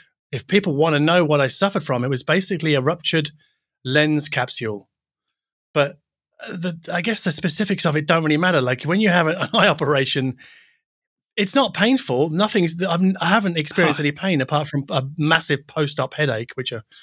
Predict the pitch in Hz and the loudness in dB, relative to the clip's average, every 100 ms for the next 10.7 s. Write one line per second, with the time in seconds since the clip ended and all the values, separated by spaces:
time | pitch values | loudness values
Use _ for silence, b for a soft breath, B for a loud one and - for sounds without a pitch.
0 | b _ - 147 117 113 107 139 - 120 | b _ -6 -6 -4 -6 -6 -8 -4 -2
1 | 110 107 - 123 - _ _ _ _ _ | -2 -6 -6 -8 -8 _ _ _ _ _
2 | - - - 208 - 131 143 202 147 123 | -10 -8 -6 -6 -2 0 0 0 0 0
3 | 120 110 113 104 - 151 156 - 123 120 | 0 -2 -4 -4 0 2 2 -2 -2 -2
4 | 120 117 - _ _ _ _ _ _ _ | -2 -4 -8 _ _ _ _ _ _ _
5 | 131 131 127 131 131 123 123 135 127 139 | -6 -4 -4 -2 -2 0 2 2 2 0
6 | 165 139 127 135 143 151 156 131 127 143 | 2 2 2 4 4 4 2 0 0 0
7 | 139 139 127 139 147 127 127 147 151 143 | 2 0 0 0 0 0 2 4 2 2
8 | 123 139 - 175 147 - 160 135 156 147 | 0 -2 -4 -10 -12 -4 -2 2 2 4
9 | 127 156 160 160 - 135 131 143 147 143 | 2 2 0 -4 -8 -6 -2 0 0 0
10 | 131 151 147 135 139 131 127 | 0 -2 -2 -2 0 0 -2